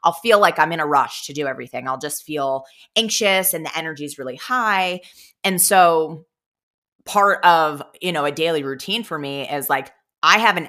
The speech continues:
hour to myself before I even look at a screen in the morning. And I understand that that is a privilege, and I understand that some people can't get that. And I've worked my way up to be able to do that and get an hour. But if you can get seven minutes without getting out of bed and just laying with your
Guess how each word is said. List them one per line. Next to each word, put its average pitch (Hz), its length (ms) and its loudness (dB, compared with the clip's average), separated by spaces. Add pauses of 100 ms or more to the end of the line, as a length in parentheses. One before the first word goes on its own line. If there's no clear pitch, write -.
hour 170 240 2
to 196 120 -8
myself 170 420 0
before 156 240 -2
I - 20 0
even 139 260 -6
look 143 200 -6
at 143 80 -4
a - 20 -6
screen 135 260 -10
in 131 60 -12
the 127 60 -14
morning. 117 340 -14
And 185 140 2
I 190 100 4
understand 190 380 -2
that 135 100 -12
that 147 160 2
is 139 140 -6
a 131 100 -6
privilege, 160 640 -6
and 156 120 0
I 151 100 0
understand 147 380 -4
that 135 120 -4
some 143 120 -8
people 143 240 -12
can't 139 200 -12
get 135 220 -4
that. 214 300 0
And 165 120 -2
I've 143 140 -2
worked 151 260 -6
my 151 160 2
way 139 220 -2
up - 240 2
to 160 100 -4
be 143 140 -4
able 139 260 -4
to 131 140 -10
do 139 160 -10
that 165 240 4
and 147 140 -8
get 135 100 0
an 156 100 -4
hour. 226 360 0 (320)
But 196 100 2
if 180 140 -2
you 254 100 -4
can 214 160 -6
get 180 220 -2
seven 202 500 0
minutes - 600 -6 (280)
without 175 420 2
getting 185 240 0
out 165 120 0
of 156 100 -8
bed 165 220 2
and 139 120 -6
just 147 240 -8
laying 156 220 -6
with 160 160 -10
your - 80 -10